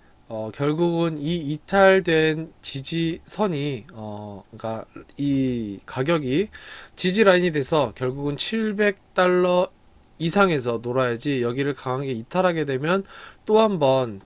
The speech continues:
다른 바닥권을, 어, 확인하러 또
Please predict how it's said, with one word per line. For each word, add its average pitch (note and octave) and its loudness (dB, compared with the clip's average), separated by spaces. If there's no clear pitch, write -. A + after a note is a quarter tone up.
다른 E3 0
바닥권을, C#3 -2
어, G#2+ -10
확인하러 E3+ 2
또 C3 -6